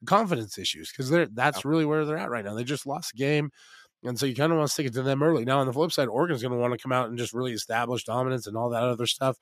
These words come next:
Speaker 1: because they come, they're coming off a loss. So it's, it's a unique game. Uh, ooh,
Speaker 2: Who are you picking?
Speaker 1: man.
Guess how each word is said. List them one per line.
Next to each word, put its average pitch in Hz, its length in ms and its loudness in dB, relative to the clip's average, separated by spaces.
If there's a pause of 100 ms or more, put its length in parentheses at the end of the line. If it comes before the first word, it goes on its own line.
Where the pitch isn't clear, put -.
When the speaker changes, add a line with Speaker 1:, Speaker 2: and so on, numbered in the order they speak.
(320)
Speaker 1:
because 127 340 2
they 160 200 2
come, 131 280 -8
they're 185 140 -2
coming 117 220 -8
off 98 180 -8
a 87 40 -16
loss. 87 440 -6
So 135 200 2
it's, 127 140 -2 (460)
it's - 100 -12
a 135 40 -2
unique 160 300 6
game. 147 400 8 (140)
Uh, 139 380 6 (280)
ooh, 127 160 -2 (420)
Speaker 2:
Who 139 60 0
are - 20 2
you 147 60 2
picking? 139 240 6
Speaker 1:
man. 101 300 -4